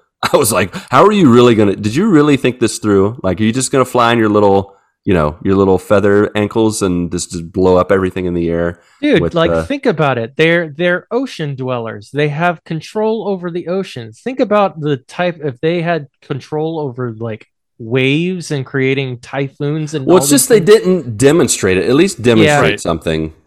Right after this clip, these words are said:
Speaker 1: And,
Speaker 2: Yeah, I
Speaker 1: and
Speaker 2: mean, that's fair.
Speaker 1: give the
Speaker 2: Uh,
Speaker 1: Wakandans a reason to be afraid.
Speaker 2: Sure.
Speaker 1: But I don't know. But anyways, back to the story of, you know, Namor. I liked his, I liked his, where his name came from.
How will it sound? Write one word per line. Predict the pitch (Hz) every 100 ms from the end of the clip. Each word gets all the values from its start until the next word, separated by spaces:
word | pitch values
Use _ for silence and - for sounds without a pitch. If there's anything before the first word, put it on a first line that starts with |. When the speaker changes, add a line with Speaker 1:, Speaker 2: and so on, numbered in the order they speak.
| _ _ -
Speaker 1:
And, | 92
Speaker 2:
Yeah, | 196 202
I | 202
Speaker 1:
and | 196
Speaker 2:
mean, | 185
that's | 175 196 220
fair. | - 135 120 127 135 _ -
Speaker 1:
give | 165
the | 165
Speaker 2:
Uh, | 147
Speaker 1:
Wakandans | 135 147 143 113
a | 117
reason | 120 110 98
to |
be | 92 87
afraid. | - 82 57 73 _ _ _ _ -
Speaker 2:
Sure. | - 113 143 _ _ _ _ _ _ _ _ _
Speaker 1:
But | -
I | 90
don't | -
know. | - _ _ -
But | 123
anyways, | 147 127 78 65 - - -
back | 113 131 143 -
to | 120 113
the | 104
story | - 110 101 95 95 -
of, | 85 82 80 - _
you | - 95
know, | 78 76
Namor. | 82 95 113 117 92 78
I | 98
liked | 110 123 123
his, | 120 104 98 95 - _ _ -
I | 98
liked | 104 107 113 -
his, | 117 98 95 -
where | 95 104
his | 92 90
name | 92 165
came | - 78
from. | 69 58 60 73